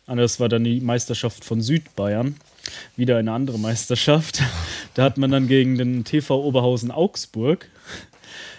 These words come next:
äh, zweimal gewonnen mit fünf zu zwei und vier zu eins und hat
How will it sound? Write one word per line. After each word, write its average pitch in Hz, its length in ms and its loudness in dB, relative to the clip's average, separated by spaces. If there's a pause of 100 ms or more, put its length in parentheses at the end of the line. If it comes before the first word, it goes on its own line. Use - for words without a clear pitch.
(120)
äh, 127 320 4
zweimal 127 420 2
gewonnen 165 560 2
mit 143 140 0
fünf 135 260 -2
zu - 120 -10
zwei 127 260 2
und 120 100 0
vier 123 240 0
zu 120 160 -6
eins 151 460 0 (840)
und 131 440 2
hat 127 140 2